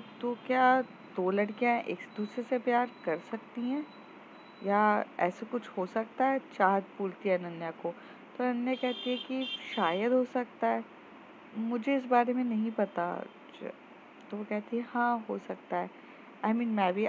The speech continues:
आपसे पूछ रही हूँ ये सारे सवाल, जबकि आपको भी तो मेरे जैसे ही हो, आपको भी नहीं पता होगा। हमें शायद कोई ऐसे इंसान से पूछना चाहिए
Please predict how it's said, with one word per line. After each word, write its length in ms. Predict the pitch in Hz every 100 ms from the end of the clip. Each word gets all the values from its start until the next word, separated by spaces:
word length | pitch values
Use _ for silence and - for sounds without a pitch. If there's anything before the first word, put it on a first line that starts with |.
| -
आपसे 340 | 185 180 - 220
पूछ 320 | 220 202 -
रही 80 | 208
हूँ 80 | 196
ये 120 | 185
सारे 300 | - 180 175
सवाल, 380 | - 175 170 165 - - - -
जबकि 400 | - 214 - 240 220 - - - - - - - - -
आपको 540 | 196 202 - - 254
भी 160 | 220 240
तो 160 | 254
मेरे 320 | 233 214 190 196
जैसे 380 | 208 196 -
ही 100 | 196
हो, 100 | 185 -
आपको 440 | - 202 - 226
भी 120 | 214
नहीं 140 | 214 202
पता 300 | 170 160 170
होगा। 340 | 165 165 160 170 - - -
हमें 240 | - 208 247
शायद 400 | - 254 254 254
कोई 240 | - 277 294
ऐसे 260 | 185 190 233
इंसान 400 | 226 214 214 196
से 120 | -
पूछना 340 | 214 196 185 185
चाहिए 360 | - 180 190